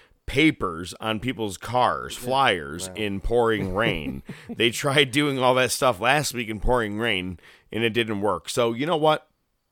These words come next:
Speaker 1: Not everything works out as to plan.
Speaker 2: I guess so.
Speaker 1: I guess what's really scary is kinda like what you brought up earlier. What does A E W have to do
Speaker 2: <laughs>
Speaker 1: to not be W C W? Well, continuity is one big thing. I'm gonna go ahead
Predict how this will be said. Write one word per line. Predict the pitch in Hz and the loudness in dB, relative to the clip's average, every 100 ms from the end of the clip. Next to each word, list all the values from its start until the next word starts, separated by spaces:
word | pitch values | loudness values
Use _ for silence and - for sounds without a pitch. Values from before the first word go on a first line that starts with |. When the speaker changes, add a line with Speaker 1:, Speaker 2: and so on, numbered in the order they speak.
| _ _ _ _ _ | _ _ _ _ _
Speaker 1:
Not | - 123 160 180 | -6 0 6 8
everything | 180 190 190 196 208 180 165 | 8 6 4 4 4 4 6
works | 185 165 - | 4 4 4
out | 160 139 | 6 6
as | 127 123 | 4 0
to | 156 | -4
plan. | 131 123 101 85 | -2 0 0 0
Speaker 2:
I | 113 104 | 0 -2
guess | - 104 101 - | -4 -6 -6 -8
so. | - 95 | -10 0
Speaker 1:
I | 117 | 4
guess | 143 156 - | 6 6 4
what's | 147 - | 0 2
really | 127 147 160 | 4 4 4
scary | 151 - 180 185 | 0 -2 0 0
is | 139 | 0
kinda | - 151 | -4 -4
like | 147 135 | -4 -4
what | 135 | -6
you | 139 | -6
brought | 151 143 135 | -2 0 0
up | 131 123 | 0 0
earlier. | 135 143 107 80 - - - | 0 2 -2 -4 -10 -20 -20
What | - 117 | 0 4
does | 156 156 | 4 4
A | 143 | 2
E | 151 139 | 0 0
W | 135 135 143 | -2 0 -2
have | 117 135 139 | -2 -4 -4
to | - | -6
do | 117 113 120 143 147 - 123 | -4 -2 0 0 -2 -4 -6
Speaker 2:
<laughs> | - 233 | -6 -8
Speaker 1:
to | 120 | -8
not | 110 117 - | -2 0 0
be | 123 120 | 0 2
W | 120 120 123 | 4 4 2
C | - | 0
W? | 117 120 151 151 | 2 4 2 2
Well, | - 208 - - - | 6 6 6 -6 -2
continuity | 151 214 254 202 240 202 151 | 8 10 10 8 8 8 6
is | 120 | 8
one | 127 156 135 | 8 6 6
big | 120 92 | 4 2
thing. | 143 95 95 | 0 0 2
I'm | 117 | 2
gonna | 143 | 2
go | 131 139 | 4 4
ahead | 135 | 6